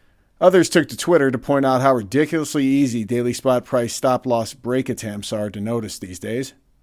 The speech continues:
Eddie Vanderwalt of Bloomberg published his take on events of late in the gold market entitled,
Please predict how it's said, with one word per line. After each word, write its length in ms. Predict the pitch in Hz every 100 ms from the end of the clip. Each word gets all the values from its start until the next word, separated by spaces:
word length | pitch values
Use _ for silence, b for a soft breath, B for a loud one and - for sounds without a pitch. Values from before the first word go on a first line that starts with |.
| _ _ _ _ _ _ _ _ _ _ _ _ - -
Eddie 260 | 165 185 151
Vanderwalt 640 | 147 151 123 113 131 131
of 220 | 123 101
Bloomberg 680 | - 127 151 135 117 127 127
published 460 | 151 147 139 127 -
his 160 | 113
take 400 | - 170 147 - 131
on 140 | 120
events 400 | 110 120 135 -
of 140 | 113
late 340 | 117 139 160 -
in 160 | - 120
the 100 | 113
gold 300 | 117 120 120
market 420 | 120 113 135 123
entitled, 560 | 127 113 127 123 123 -